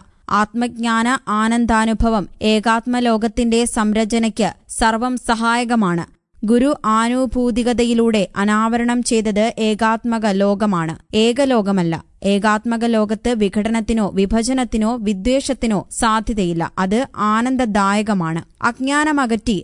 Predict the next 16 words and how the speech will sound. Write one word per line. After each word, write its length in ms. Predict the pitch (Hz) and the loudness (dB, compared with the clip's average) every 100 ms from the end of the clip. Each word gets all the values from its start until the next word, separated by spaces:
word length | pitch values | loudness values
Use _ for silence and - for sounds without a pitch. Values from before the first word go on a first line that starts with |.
| - | -4
അന്യൂനമായ 720 | 202 220 233 262 277 277 247 233 | -2 2 2 2 2 2 2 2
അറിവിന്റെ 500 | 220 208 220 220 220 226 | 2 0 0 2 0 0
അരവിന്ദം 580 | 202 202 214 247 233 247 | 0 0 0 -2 0 0
വിടർത്തി 420 | 214 190 190 185 - - | 0 0 -2 -6 -6 -2
മാനവരാശിയെ 920 | 208 214 220 240 247 240 233 240 233 | 0 2 0 0 0 0 0 0 0
ശാന്തിയും 600 | 233 240 208 214 226 233 | 2 0 0 0 0 -2
സമൃദ്ധിയും 580 | 240 220 208 196 226 226 | -2 -2 -2 0 0 0
സമ്പന്നമായ 680 | 220 214 202 214 233 226 220 220 214 | -2 -2 0 0 0 0 0 -2 -2
ഏകാത്മക 640 | 202 208 220 226 240 226 226 | -2 0 0 0 -2 -2 0
ലോകത്തിലെത്തിക്കാൻ 880 | 208 196 208 220 196 202 190 196 - - - | 0 0 -2 -2 -2 -2 0 -2 -2 -12 -2
അഹൈതുക 680 | - 247 269 262 233 277 226 262 320 - | 0 0 0 -2 -2 -2 -2 -2 -6 -4
കൃപാസിന്ധുവായ 1000 | 240 220 233 254 262 240 226 240 226 214 196 - - | -2 2 0 0 -2 -2 0 2 2 2 -2 -4 -10
ശ്രീനാരായണ 720 | - 240 240 233 233 240 247 | -2 0 2 0 0 0 0
ഗുരു 260 | 240 233 226 277 - - | 0 2 2 0 -4 -2
ആനന്ദ 400 | 214 226 247 254 | 0 2 0 -2
നടനമാടിയ 760 | 247 226 214 233 233 220 214 | 0 0 0 0 2 2 2